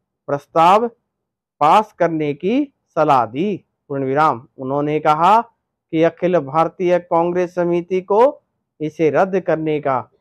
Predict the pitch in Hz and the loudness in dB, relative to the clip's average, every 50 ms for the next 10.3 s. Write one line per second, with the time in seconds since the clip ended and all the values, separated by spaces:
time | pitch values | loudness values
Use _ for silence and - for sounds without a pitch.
0 | _ _ _ - 135 131 131 113 - 131 156 190 220 208 170 151 135 110 - _ | _ _ _ -12 -10 -10 -10 -6 0 2 2 4 2 2 0 -4 -6 -8 -10 _
1 | _ _ _ _ _ _ _ 135 143 151 156 156 - 165 165 156 - - 160 151 | _ _ _ _ _ _ _ -4 -4 -4 -4 -4 -2 -2 -2 -2 -4 -6 -6 -6
2 | - - 233 247 247 233 202 160 143 _ _ _ _ _ _ _ _ 151 156 156 | -4 -4 -4 -2 0 0 -2 -2 -4 _ _ _ _ _ _ _ _ -6 -6 -6
3 | - _ - 151 143 135 135 147 147 - 220 247 277 277 269 - _ _ _ _ | -6 _ -2 0 0 0 -2 -4 -4 0 2 2 2 2 0 -8 _ _ _ _
4 | _ _ _ 143 135 147 160 160 151 139 127 123 131 139 175 185 165 110 - _ | _ _ _ -8 -4 -4 -2 -2 -4 -6 -8 -8 -2 0 2 2 2 0 -2 _
5 | _ _ 143 135 135 143 139 127 110 - _ _ _ _ _ _ _ _ _ 151 | _ _ -8 -4 0 0 0 0 -2 -8 _ _ _ _ _ _ _ _ _ -6
6 | 160 160 160 - 165 165 170 175 175 175 175 - _ _ _ _ _ - 143 151 | -6 -6 -2 -2 0 0 0 0 -2 -2 -4 -8 _ _ _ _ _ -8 -8 -6
7 | 156 160 170 175 175 180 180 180 185 185 _ _ _ _ _ _ _ 139 131 151 | -6 -2 -2 0 2 2 0 0 -4 -8 _ _ _ _ _ _ _ -6 0 2
8 | 170 175 175 175 175 175 _ - 185 180 175 175 180 _ _ _ _ _ _ _ | 4 4 4 4 2 -2 _ -2 -2 -2 -2 -4 -8 _ _ _ _ _ _ _
9 | - 170 175 180 175 165 170 170 175 175 180 180 180 175 180 180 180 180 180 180 | -2 -2 -2 -2 -2 0 0 2 2 2 0 -2 -2 -2 -2 -2 -2 0 -2 -2
10 | 180 180 180 175 175 175 | -2 -2 -4 -4 -4 -8